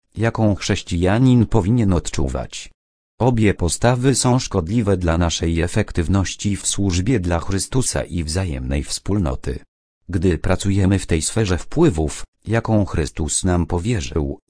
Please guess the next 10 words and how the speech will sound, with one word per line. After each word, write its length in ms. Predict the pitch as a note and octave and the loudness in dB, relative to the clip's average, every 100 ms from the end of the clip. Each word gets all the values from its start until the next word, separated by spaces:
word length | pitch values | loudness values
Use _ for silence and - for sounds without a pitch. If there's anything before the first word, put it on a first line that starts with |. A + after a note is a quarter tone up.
| _ | _
będziemy 540 | - G2 F2+ D3+ C#3 | 0 2 4 4 4
znajdować 600 | G2+ F#2 F2 F#2+ A2 - G#2+ | 4 2 4 2 2 2 2
radość 600 | A2 G#2 E2 - - C#3 | 2 2 0 -2 -6 -2
i 200 | C3 A2 | 0 2
zadowolenie 720 | G#2+ G#2+ G#2+ C3 B2 F#2 E2 | 2 2 2 4 4 4 0
z 60 | |
wydawania 560 | D2 F2+ F2+ E2+ F2 D2+ | -2 0 2 4 2 0
świadectwa 720 | - D2 D2 A2+ - - D#2+ | -2 -6 -2 -2 -2 -2 0
o 120 | C#2+ | 0
Nim. 340 | A#1 D#2+ C2 | -2 -2 -4